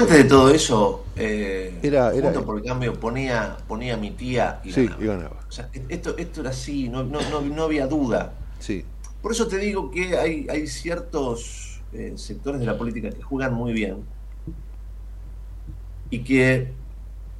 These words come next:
Speaker 1: a mi gusto, y, y no le quiero faltar respeto a nadie, a mi gusto han in-, han inflado a,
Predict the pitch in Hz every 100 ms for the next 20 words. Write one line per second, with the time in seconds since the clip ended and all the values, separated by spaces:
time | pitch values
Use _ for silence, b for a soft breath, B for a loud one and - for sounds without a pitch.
0 | - 117 117 107 107 104 104 95 113 113
1 | 135 123 - 101 98 92 - - 92 92
2 | 92 95 - 143 147 147 139 143 143 139
3 | 135 143 131 127 139 139 117 98 90 -
4 | -